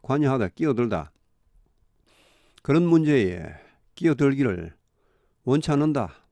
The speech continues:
거부한다, 이렇게 말했을 때,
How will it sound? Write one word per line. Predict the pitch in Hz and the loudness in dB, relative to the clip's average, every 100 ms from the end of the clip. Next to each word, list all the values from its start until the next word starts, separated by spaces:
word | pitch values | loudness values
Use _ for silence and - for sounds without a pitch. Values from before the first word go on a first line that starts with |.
| _ _ _ _ _ _ | _ _ _ _ _ _
거부한다, | - 135 151 143 131 95 87 - | -2 2 2 2 0 -4 -10 -8
이렇게 | 120 135 | -6 -2
말했을 | 127 117 110 131 98 | 0 0 -2 -4 -4
때, | 78 120 104 85 78 | 0 0 0 -4 -10